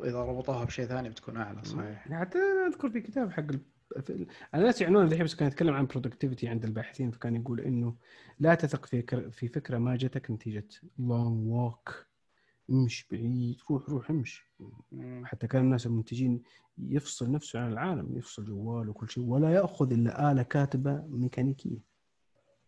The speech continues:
Speaker 1: يا أخ-، بعض الأفكار تجي مثل الفقاعة أسفل المحيط، تبي تطلع على مهلها وما توصل السطح وتنفجر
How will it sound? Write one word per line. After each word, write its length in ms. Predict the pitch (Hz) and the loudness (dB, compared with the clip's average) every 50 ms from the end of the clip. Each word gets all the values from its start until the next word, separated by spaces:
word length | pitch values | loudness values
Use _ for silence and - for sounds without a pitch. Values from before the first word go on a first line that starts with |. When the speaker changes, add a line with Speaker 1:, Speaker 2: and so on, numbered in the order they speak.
| _ _ _ _ _ _ _ _ _ _ - - _ _ - | _ _ _ _ _ _ _ _ _ _ -20 -20 _ _ -4
Speaker 1:
يا 420 | 139 143 143 147 147 147 143 151 - - 139 - 139 | 0 2 4 4 6 4 4 2 0 -2 -4 -2 -2
أخ-، 240 | - - - - | -4 -4 -4 -4
بعض 340 | 160 - 151 135 160 165 170 | -4 -2 2 4 4 6 6
الأفكار 380 | 160 151 131 - - 165 160 156 | 6 6 4 2 4 4 4 4
تجي 240 | - 160 143 143 131 | 4 0 0 0 0
مثل 220 | 139 139 - 135 | 0 0 -2 -2
الفقاعة 680 | 123 113 127 - - - 127 117 110 110 110 110 - - - | -2 -4 -6 -8 -2 0 0 0 2 0 -2 -2 -2 -6 -8
أسفل 260 | 110 - - - 117 | -10 -10 -8 -6 -4
المحيط، 360 | 117 113 113 110 - - - - - - _ _ - | -4 -4 -6 -6 -8 -8 -10 -10 -12 -20 _ _ -18
تبي 160 | - 131 - | -16 -14 -12
تطلع 260 | - 127 - - 123 | -10 -8 -6 -4 -4
على 160 | 113 117 117 | -2 -2 -4
مهلها 420 | 117 117 113 104 104 104 101 104 - _ _ _ _ _ _ _ _ _ _ _ _ _ _ _ _ _ _ _ _ _ _ - | -4 -6 -6 -8 -10 -12 -14 -16 -18 _ _ _ _ _ _ _ _ _ _ _ _ _ _ _ _ _ _ _ _ _ _ -12
وما 260 | 123 110 113 131 143 | -10 -6 -4 -4 -2
توصل 380 | 139 - 156 139 - - 139 127 | 0 0 0 0 0 -2 -4 -4
السطح 440 | 113 - - - 143 139 - - - | -4 -4 -4 -6 -6 -6 -8 -12 -12
وتنفجر 600 | 123 - 131 120 - 147 139 139 151 147 - | -10 -8 -8 -6 -4 -4 -4 -4 -4 -8 -8